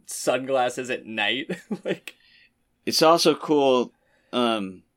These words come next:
Speaker 2: yeah, for, I mean, for that part, like, we talked about how it opens up and it kinda seems like a noir, um,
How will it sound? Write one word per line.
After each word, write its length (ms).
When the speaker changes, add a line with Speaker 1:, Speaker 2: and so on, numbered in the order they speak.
Speaker 2:
yeah, 260
for, 180
I 160
mean, 160
for 120
that 240
part, 220
like, 440
we 140
talked 200
about 180
how 200
it 80
opens 400
up 180
and 80
it 80
kinda 180
seems 260
like 140
a 80
noir, 600
um, 420